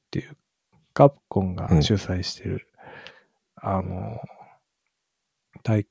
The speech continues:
Speaker 1: 会っていうか、まあ、なんか、そうですね。賞金一億百万ドルの大会がありまして、それが
Speaker 2: はい。
Speaker 1: 先週開催されて、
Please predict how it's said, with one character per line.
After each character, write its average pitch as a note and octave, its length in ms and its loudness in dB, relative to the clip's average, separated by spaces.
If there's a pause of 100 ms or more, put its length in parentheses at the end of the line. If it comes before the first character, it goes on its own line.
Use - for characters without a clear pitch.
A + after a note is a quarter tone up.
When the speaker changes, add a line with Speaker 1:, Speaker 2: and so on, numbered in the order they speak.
(100)
Speaker 1:
会 G2 180 -2
っ - 40 -12
て - 160 -6
い G#2 40 0
う - 40 -4
か、 - 100 -4
ま G2+ 200 0
あ、 - 140 -8
な A#2+ 120 2
ん G2+ 40 -8
か、 - 220 -10 (480)
そ - 200 -6
う - 40 0
で - 60 -10
す - 80 -20
ね。 - 100 -20
賞 A#2 260 4
金 A2+ 460 0 (100)
一 - 300 0
億 A2 380 2
百 - 320 -4
万 A#2+ 220 4
ド A2+ 100 6
ル A2 100 4
の G#2+ 220 2 (1300)
大 G#2+ 180 4
会 F#2+ 220 0
が F#2 80 -2
あ F#2 60 -2
り F#2 80 -4
ま G2+ 160 -10
し - 100 -16
て、 - 140 -12 (840)
そ - 120 -4
れ A#2 80 2
が A2 140 4
Speaker 2:
は G2+ 100 2
い。 - 40 -10 (880)
Speaker 1:
先 A#2 340 0
週 A#2 480 0 (1080)
開 A2 180 4
催 G2+ 160 0
さ G2 160 -4
れ G2 80 -6 (260)
て、 - 240 2